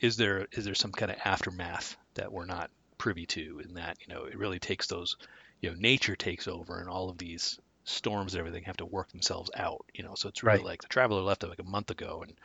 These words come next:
Speaker 1: we've still got another hurricane coming through as a result of all of this chaos, right? Just,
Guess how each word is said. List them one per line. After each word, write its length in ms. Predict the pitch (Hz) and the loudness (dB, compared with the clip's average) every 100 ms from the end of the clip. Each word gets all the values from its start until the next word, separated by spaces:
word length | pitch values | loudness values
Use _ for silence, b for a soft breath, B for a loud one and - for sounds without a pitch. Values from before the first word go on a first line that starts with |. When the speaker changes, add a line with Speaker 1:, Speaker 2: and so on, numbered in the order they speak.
| B B B B _ | B B B B _
Speaker 1:
we've 100 | 95 | -8
still 180 | - 110 | 0 2
got 120 | 98 | 2
another 240 | 92 90 85 | 0 0 2
hurricane 440 | 101 87 - 85 | 2 2 -2 -4
coming 240 | - 87 82 | -4 -4 -4
through 340 | - 98 87 | -4 -4 -2
as 100 | - | -2
a 60 | - | -2
result 420 | - 110 98 - | 2 4 4 0
of 80 | 92 | -2
all 200 | 82 90 | -4 -4
of 60 | |
this 120 | 87 | -4
chaos, 600 | - - 82 76 - - | -2 -2 -2 -4 -4 -4
right? 240 | - 101 82 | -4 -6 -6
Just, 220 | - | -4